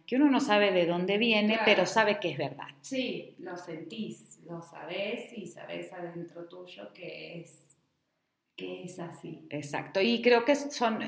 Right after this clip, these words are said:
Speaker 1: les cuesta expresar a los de Piscis cuando, eh, trabajan con esta intuición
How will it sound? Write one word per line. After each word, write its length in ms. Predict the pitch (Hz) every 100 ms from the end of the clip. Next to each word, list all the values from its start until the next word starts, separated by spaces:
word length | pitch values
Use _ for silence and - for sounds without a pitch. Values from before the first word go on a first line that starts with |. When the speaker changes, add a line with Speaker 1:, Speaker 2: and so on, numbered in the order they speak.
| - - -
Speaker 1:
les 260 | 214 220
cuesta 400 | - 262 - -
expresar 720 | 233 - - 214 214 240 202
a 80 | 196
los 180 | 151 151
de 100 | 170
Piscis 440 | - 214 196 196
cuando, 560 | - 151 139 135 139 - - -
eh, 500 | - 131 - - -
trabajan 640 | 160 156 175 190 - 131 127
con 180 | 139
esta 220 | 147 143 175
intuición 580 | 165 190 - 226 214